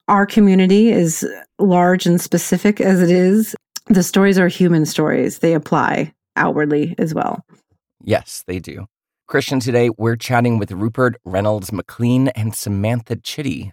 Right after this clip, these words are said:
Speaker 2: from Biscuit, U K.
Speaker 1: I can't wait to see how the Brits are doing and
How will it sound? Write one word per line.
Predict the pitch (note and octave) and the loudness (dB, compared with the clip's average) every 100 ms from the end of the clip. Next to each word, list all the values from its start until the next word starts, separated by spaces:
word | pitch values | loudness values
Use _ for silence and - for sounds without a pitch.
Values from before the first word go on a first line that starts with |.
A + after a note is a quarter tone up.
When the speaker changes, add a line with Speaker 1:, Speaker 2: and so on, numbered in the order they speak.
| _ | _
Speaker 2:
from | - G2+ F#2 - E2 | -8 -6 -4 -8 -10
Biscuit, | D#2 B2 - - E2+ _ | -6 -6 -6 -8 -8 _
U | D#2+ D#2+ F2 E2 | -16 -8 -8 -8
K. | - D#2 - | -8 -4 -4
Speaker 1:
I | A2+ | -4
can't | A#2 - G#3 | -6 -2 2
wait | G#3+ | 4
to | G#3 | 2
see | G#3 A3 | 2 2
how | G#3 G3 | 4 2
the | G3 | 2
Brits | E3 G3+ G3+ | 2 0 2
are | G3+ F3+ | 0 2
doing | F3 F#3 G3 G3+ G3+ | 2 4 4 4 6
and | G3+ | 4